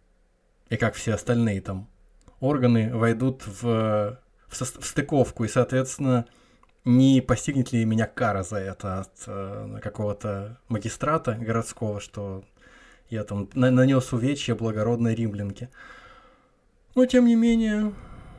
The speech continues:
она меня сп-, спокойно приняла, и никаких вопросов у неё не возникло. И у меня в какой-то момент даже сложилось впечатление, это я своими словами пересказывал, у меня в какой-то момент даже сложилось впечатление, а, клянусь Геркулесом,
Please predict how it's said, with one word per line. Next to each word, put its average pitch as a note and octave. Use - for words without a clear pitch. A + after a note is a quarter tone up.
она C3+
меня C#3
сп-, -
спокойно D#3
приняла, C3
и B2
никаких A#2
вопросов B2+
у A2+
неё A2+
не A2
возникло. G#2
И A#2+
у B2+
меня D3
в -
какой-то D#3+
момент D3
даже C3+
сложилось C3
впечатление, D3
это A2
я G#2
своими G2+
словами G2
пересказывал, G#2
у -
меня C#3+
в -
какой-то C#3
момент D#3
даже B2+
сложилось B2
впечатление, D3
а, A2
клянусь C3
Геркулесом, B2+